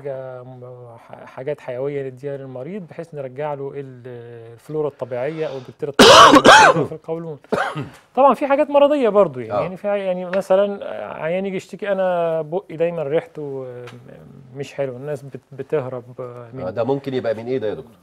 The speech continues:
Speaker 1: بنسأله أسئلة كتير، يعني: "هل في سكر؟ هل في"، آه، ممكن تبقى، يعني، الروائح اللي بتطلع من البق بتدلنا أو من الفم
Speaker 2: آه.
Speaker 1: بتدلنا على برضو بعض الأمراض، يعني
Speaker 2: آه.
Speaker 1: في ريحة مميزة مثلا لمرضى الكبد.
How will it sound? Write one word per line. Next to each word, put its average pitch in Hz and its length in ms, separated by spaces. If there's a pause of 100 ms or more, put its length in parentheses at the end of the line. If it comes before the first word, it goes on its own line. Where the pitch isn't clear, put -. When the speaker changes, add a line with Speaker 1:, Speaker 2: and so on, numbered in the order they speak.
(640)
Speaker 1:
بنسأله 240 440
أسئلة 226 240
كتير، 220 240
يعني: 180 380
"هل 160 140
في 165 120
سكر؟ 165 500
هل 151 180
في"، 156 400
آه، 143 440
ممكن 160 440
تبقى، 160 360
يعني، 156 220
الروائح 180 320
اللي 165 60
بتطلع 202 280
من 156 320
البق 156 280
بتدلنا 170 640
أو 135 160
من 143 80
الفم 139 160
Speaker 2:
آه. 202 40
Speaker 1:
بتدلنا 196 580
على 220 160
برضو 202 260
بعض 208 240
الأمراض، 190 440
يعني 143 140
Speaker 2:
آه. 143 40
Speaker 1:
في 185 140
ريحة 175 300
مميزة 175 320
مثلا 180 380
لمرضى 190 280
الكبد. 156 340